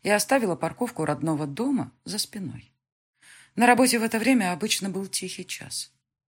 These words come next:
Нет, по-разному бывало, но такого гвалта, как сегодня, я за шесть лет стажа ни разу не видела. «Что случилось?» — попыталась спросить у пробегающего Павлика.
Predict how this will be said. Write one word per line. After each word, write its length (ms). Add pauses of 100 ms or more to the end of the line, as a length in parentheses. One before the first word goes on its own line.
(100)
Нет, 440
по-разному 540
бывало, 460 (420)
но 220
такого 360
гвалта, 520
как 180
сегодня, 600 (280)
я 200
за 120
шесть 300
лет 180
стажа 460 (240)
ни 100
разу 300
не 120
видела. 380 (1200)
«Что 320
случилось?» — 680 (500)
попыталась 460
спросить 540
у 80
пробегающего 800
Павлика. 580